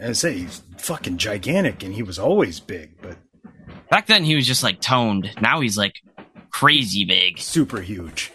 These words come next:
Speaker 1: Like,
Speaker 2: Yeah.
Speaker 1: you can, yeah, you, uh, oh, man.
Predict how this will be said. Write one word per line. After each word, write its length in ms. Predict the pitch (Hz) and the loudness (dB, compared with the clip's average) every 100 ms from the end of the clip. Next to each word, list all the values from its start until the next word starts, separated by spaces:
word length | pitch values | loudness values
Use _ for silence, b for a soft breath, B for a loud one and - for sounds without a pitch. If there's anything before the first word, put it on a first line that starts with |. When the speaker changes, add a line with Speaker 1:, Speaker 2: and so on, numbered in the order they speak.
| _ _ - - 104 | _ _ -20 -12 -2
Speaker 1:
Like, 100 | 104 | -2
Speaker 2:
Yeah. 160 | 95 | 0
Speaker 1:
you 60 | 165 | 0
can, 300 | 151 135 104 _ _ _ | 2 0 -2 _ _ _
yeah, 220 | 110 120 107 | -4 -2 -2
you, 360 | 107 90 87 - _ b b b _ _ 104 110 | -4 -8 -16 -20 _ b b b _ _ -10 -4
uh, 600 | 123 117 131 139 127 127 | -4 -2 -2 -2 -4 -2
oh, 200 | 135 127 | 2 2
man. 420 | 95 104 113 85 | 0 -2 -2 -4